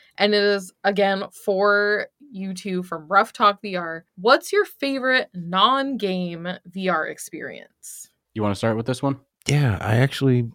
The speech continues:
Speaker 3: I had a blast with Madrid Noir, which is, I mean, it's not a
Speaker 2: Mm.
Speaker 3: game, and it is an experience, but it's kind of more like a movie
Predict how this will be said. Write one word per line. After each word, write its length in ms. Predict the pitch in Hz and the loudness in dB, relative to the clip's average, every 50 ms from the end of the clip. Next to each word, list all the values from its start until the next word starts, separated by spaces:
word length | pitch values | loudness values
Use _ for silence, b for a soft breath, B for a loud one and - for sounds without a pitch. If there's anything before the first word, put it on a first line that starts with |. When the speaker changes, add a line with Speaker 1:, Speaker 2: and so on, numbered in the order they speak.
| _ | _
Speaker 3:
I 140 | - 101 110 | 0 2 2
had 240 | 107 101 120 120 123 | 4 4 4 4 4
a 60 | 127 | 2
blast 540 | 107 101 - 92 98 98 101 104 - - - | 0 0 0 2 2 4 2 2 0 -4 -4
with 320 | 101 98 101 98 98 - | -2 -2 -2 -2 -2 -4
Madrid 580 | - 98 92 90 92 - 92 90 92 95 98 101 | -4 -4 -4 -4 -2 0 2 2 2 2 0 -2
Noir, 460 | 95 92 95 95 95 87 85 95 - _ _ _ _ _ _ _ _ _ _ _ | -2 -2 -2 -2 -2 -4 -6 -8 -12 _ _ _ _ _ _ _ _ _ _ _
which 260 | - 110 98 - - | -4 -4 -2 0 2
is, 460 | 101 92 87 87 90 - - - - _ _ _ _ _ _ _ _ - | 2 2 2 0 -2 -6 -12 -18 -20 _ _ _ _ _ _ _ _ 0
I 40 | 104 | 2
mean, 80 | 101 98 | 2 2
it's 120 | 110 117 | 0 2
not 180 | 113 101 104 113 | 2 4 4 6
a 40 | 113 | 4
Speaker 2:
Mm. 40 | 107 | 4
Speaker 3:
game, 360 | 120 127 120 113 104 107 107 _ _ _ _ _ _ _ _ _ _ - | 4 2 2 2 0 -4 -6 _ _ _ _ _ _ _ _ _ _ -4
and 140 | 95 92 | -2 0
it 100 | 90 90 | 2 2
is 180 | 92 98 101 107 | 2 2 2 4
an 60 | 107 | 2
experience, 880 | 107 101 - - - 117 107 104 92 87 87 92 95 - - - - _ _ _ _ _ _ _ | 2 0 0 0 2 2 2 2 2 0 -2 -4 -6 -8 -14 -20 -20 _ _ _ _ _ _ _
but 120 | - 85 85 | -4 -4 -4
it's 240 | 87 - - - | -4 -6 -8 -8
kind 200 | - - 98 92 | -4 -2 0 0
of 60 | 90 87 | 0 0
more 240 | 92 92 92 92 | 0 2 2 2
like 140 | 90 87 - | 2 0 0
a 60 | 90 | 0
movie 480 | 82 82 87 95 104 120 127 131 123 | 0 0 0 2 2 0 0 -2 -4